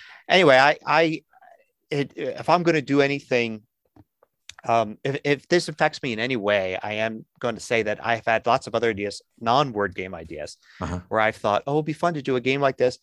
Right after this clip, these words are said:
Speaker 1: And I could probably put that on a web page, and it would just be such a beautiful little by itself website that just had this, like, little game on it,
Speaker 2: Mm-hmm.
Speaker 1: and you played it.
Speaker 2: Mm-hmm.
Speaker 1: But I don't know what's the point. Like, it would just be this game on a web page,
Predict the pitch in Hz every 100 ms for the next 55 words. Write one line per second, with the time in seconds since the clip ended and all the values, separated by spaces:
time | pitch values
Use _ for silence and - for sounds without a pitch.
0 | - - _ 160 160 - 180 190 156 151
1 | 143 139 123 107 120 - 107 104 - -
2 | 120 123 156 - - 135 127 - 113 131
3 | 156 - 131 120 113 98 _ 113 120 123
4 | - 117 110 - 110 - - 95 101 _
5 | - 101 113 127 - 113 104 107 98 101
6 | 95 107 113 127 120 110 92 98 95 _
7 | - 127 208 101 101 - 120 95 90 -
8 | _ _ - 123 185 113 - - 147 151
9 | 131 113 123 - 131 - 139 135 - 101
10 | 85 - 107 101 117 - 113 104 - 107
11 | 120 107 92 110 - 92 76 -